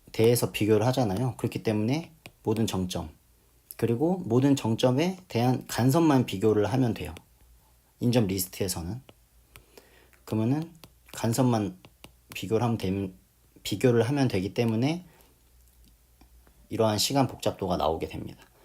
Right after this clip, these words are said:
인접 행렬은 모든 정점에 대해서 비교를 해야 되고, 또 그 모든 정점에서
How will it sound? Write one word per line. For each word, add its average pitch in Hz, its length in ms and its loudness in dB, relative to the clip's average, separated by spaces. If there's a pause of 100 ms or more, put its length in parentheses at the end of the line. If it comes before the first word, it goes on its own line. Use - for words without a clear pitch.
(340)
인접 135 320 2
행렬은 147 500 2 (600)
모든 143 300 4
정점에 135 440 2
대해서 110 340 0
비교를 113 340 0
해야 143 140 4
되고, 98 420 -2 (720)
또 185 180 0
그 - 120 2
모든 120 360 2
정점에서 110 880 0